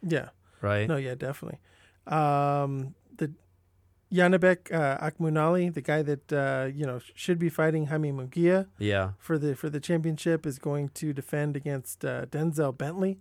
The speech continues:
Speaker 2: Yeah.
Speaker 1: And this will be at the Palms Casino in, in Las Vegas. I didn't realize the Palms Casino was even still there.
Speaker 2: Yeah, it is.
Speaker 1: You
Speaker 2: It
Speaker 1: know,
Speaker 2: is, man.
Speaker 1: and <laughs> then, uh,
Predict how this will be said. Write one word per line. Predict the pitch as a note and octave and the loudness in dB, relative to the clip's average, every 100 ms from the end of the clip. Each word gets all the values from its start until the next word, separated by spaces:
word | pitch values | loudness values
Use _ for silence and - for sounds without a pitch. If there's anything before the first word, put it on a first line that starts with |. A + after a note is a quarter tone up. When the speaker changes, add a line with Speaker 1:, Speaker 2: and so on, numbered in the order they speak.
| _ | _
Speaker 2:
Yeah. | A2 G2 F2+ G2+ - _ - | -2 0 -2 -6 -18 _ -8
Speaker 1:
And | C3+ C#3+ | -2 -2
this | D#3+ | 0
will | E3 | -2
be | D#3 | 0
at | D3+ | -2
the | - | -4
Palms | - D#3 D#3 - | -4 -2 -2 -4
Casino | C#3+ - E3 E3 E3 E3 | -8 -2 0 2 0 -2
in, | C#3 | -4
in | - C3 | -6 -6
Las | C3+ C3 - | -4 -6 -2
Vegas. | D3+ D#3+ D#3 | -2 0 0
I | D#3 | 0
didn't | F3 | 2
realize | D#3 D#3+ D3+ | 2 2 0
the | C3+ | -4
Palms | - D#3+ D3+ | -6 -6 -6
Casino | - - D#3+ C#3 | -10 -8 -6 -6
was | C3 | -4
even | D#3+ C#3 | -6 -6
still | - F3+ C3 | -6 -6 -4
there. | D3 E3+ - - | -6 -8 -10 -4
Speaker 2:
Yeah, | A2+ G#2+ | 0 2
it | A2 | 2
is. | A#2+ B2 G#2 G2+ | 2 2 0 -2
Speaker 1:
You | D#3 | 0
Speaker 2:
It | A2+ | 4
Speaker 1:
know, | A#2+ | 4
Speaker 2:
is, | G#2+ | 2
man. | G2+ G#2 A2+ D3+ - | 0 2 0 -2 2
Speaker 1:
and | G#3+ | 2
<laughs> | - D3 G#3 B3+ F3+ F#3 | 4 4 4 4 6 8
then, | F3 E3 | 6 4
uh, | D#3 C#3+ | 2 0